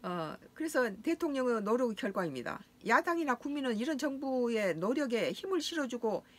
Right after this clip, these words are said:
용기를 주고 정쟁으로 일관하는 야당은 국익에 도움이 되는 조언을 해야 한다고 보는 것이죠. 어, 이렇게 열심히 하는 정부한테는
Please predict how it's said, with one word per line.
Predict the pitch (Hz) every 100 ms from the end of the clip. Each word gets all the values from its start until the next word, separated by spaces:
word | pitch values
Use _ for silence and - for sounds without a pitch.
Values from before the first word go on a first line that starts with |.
| - -
용기를 | 233 311 302
주고 | 262 247 190
정쟁으로 | - 214 254 285 254 220
일관하는 | 180 - 233 254 254 220 190
야당은 | 196 226 190 165
국익에 | 240 233 233 185
도움이 | 202 262 247
되는 | 208 190
조언을 | 202 202
해야 | 240
한다고 | 220 147 135 -
보는 | 160 139
것이죠. | 123 - 104 95 190 - - - - - - - - -
어, | 180 170 160
이렇게 | 262 277 269
열심히 | 220 254 320 240 220
하는 | 226 277 220
정부한테는 | 196 208 208 202 190 175